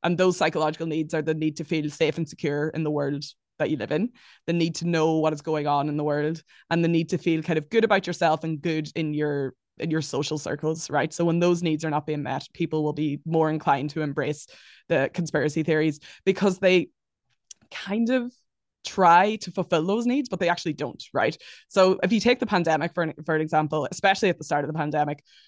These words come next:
no, like, we, a-, as you say, there was so much fear. No one really knew what was going on.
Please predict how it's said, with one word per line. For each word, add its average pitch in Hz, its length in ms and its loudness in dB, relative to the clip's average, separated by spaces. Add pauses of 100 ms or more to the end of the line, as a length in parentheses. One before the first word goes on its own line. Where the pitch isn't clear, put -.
(140)
no, 185 360 4
like, 175 280 0
we, 175 400 -2
a-, - 160 2
as 170 140 -4
you 170 60 -4
say, 151 240 -4
there 170 120 -4
was 175 160 -4
so 180 120 -2
much 165 180 -4
fear. 147 320 -4
No 175 160 2
one 180 200 4
really 165 200 0
knew 151 220 -2
what 151 160 -2
was 147 100 -8
going 147 240 -2
on. 139 320 -2